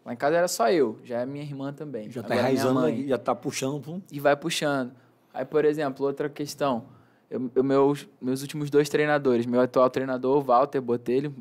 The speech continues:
Speaker 1: um abração pra ele. O cara abriu uma porta pra mim surreal, assim. A gente,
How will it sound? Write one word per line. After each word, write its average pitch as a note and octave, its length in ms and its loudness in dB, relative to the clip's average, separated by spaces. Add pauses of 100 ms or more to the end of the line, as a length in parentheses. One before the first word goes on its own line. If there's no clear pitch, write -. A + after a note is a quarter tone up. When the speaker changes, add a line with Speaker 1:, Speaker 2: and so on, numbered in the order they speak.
(140)
Speaker 1:
um A#2 80 -8
abração A#2+ 500 -4
pra C3 180 -2
ele. C3 240 -4 (600)
O - 20 -20
cara D3 240 4
abriu F#3+ 240 6
uma G#3+ 140 2
porta G3 340 0
pra G3+ 220 0
mim G#3 420 -6 (120)
surreal, A3 680 4
assim. B2 380 -6
A A#2+ 100 -6
gente, C#3 760 -6